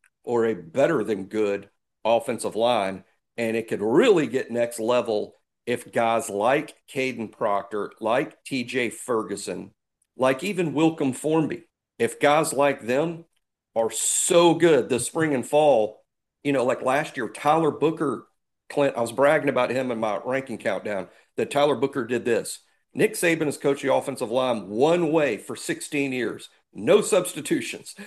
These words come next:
The first team's the first team. Tyler Booker was so good as a true freshman, Nick Saban changed what he did, and he'd been doing it one way for sixteen years. He changed it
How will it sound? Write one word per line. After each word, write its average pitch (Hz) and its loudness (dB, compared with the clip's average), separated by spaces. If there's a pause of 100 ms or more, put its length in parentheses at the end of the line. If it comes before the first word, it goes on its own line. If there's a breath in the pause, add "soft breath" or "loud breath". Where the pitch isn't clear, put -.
The - -2
first 202 2
team's 180 0
the 160 -4
first 151 -6
team. 113 -6 (420)
Tyler 247 0
Booker 175 -2
was 131 -2
so 170 2
good 151 0
as 120 -2
a 120 -8
true 147 -4
freshman, 143 -2
Nick 147 -2
Saban 131 -4
changed 160 -4
what 143 0
he 120 -4
did, 110 2 (480)
and 131 2
he'd 139 4
been 147 2
doing 165 6
it 139 4
one 147 2
way 147 4
for 143 -12
sixteen 147 -4
years. 151 0
He 190 -4
changed 208 0
it - -6